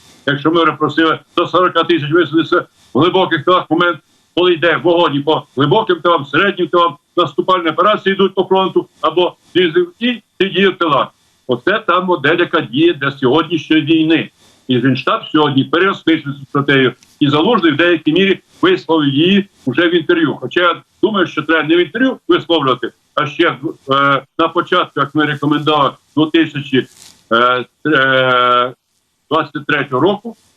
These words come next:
вже готувати безпосередньо до звільнення нашої території. Затягнуло процес, зросли непоставки зброї, боєприпасів, техніки,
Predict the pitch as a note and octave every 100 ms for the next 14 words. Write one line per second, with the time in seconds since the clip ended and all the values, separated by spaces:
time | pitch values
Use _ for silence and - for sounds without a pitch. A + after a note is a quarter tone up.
0 | _ A#2 D3 E3+ D3+ A#2+ C#3+ D#3+ F3+ F3
1 | _ _ _ - C#3+ C#3+ C3 A#2+ C#3+ D#3+
2 | D#3+ A2+ B2 A#2+ D3 C#3 C3+ - - C3+
3 | C3+ B2 G2 - _ _ _ D3 D#3+ F3+
4 | F3+ E3 D3+ D3 F#3 D#3 C#3+ - D3 C#3
5 | C#3 C3+ D3 C#3 C3 G2+ D3 F#3 F3 D3+
6 | - A3+ - - F3+ D#3+ _ _ F#3+ F#3+
7 | D#3+